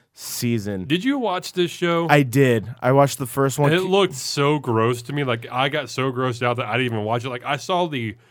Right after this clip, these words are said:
Speaker 2: werewolf transformation clip where the guy pulls his eye out of his socket, and I was like, "Okay, I'm," and it's, it's weird for me 'cause I love zombie gore, man, but watching somebody mutilate their own body and rip off their own flesh,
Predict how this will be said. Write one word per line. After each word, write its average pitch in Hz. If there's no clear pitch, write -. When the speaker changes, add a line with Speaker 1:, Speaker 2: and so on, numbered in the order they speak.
Speaker 2:
werewolf 147
transformation 151
clip 160
where 139
the 110
guy 110
pulls 131
his 120
eye 110
out 131
of 131
his 139
socket, 156
and 135
I 151
was 156
like, 185
"Okay, 214
I'm," 170
and 190
it's, 208
it's 202
weird 247
for 180
me 156
'cause 139
I 190
love 208
zombie 151
gore, 117
man, 113
but 117
watching 190
somebody 180
mutilate 135
their 131
own 127
body 113
and 110
rip 117
off 127
their 120
own 120
flesh, 120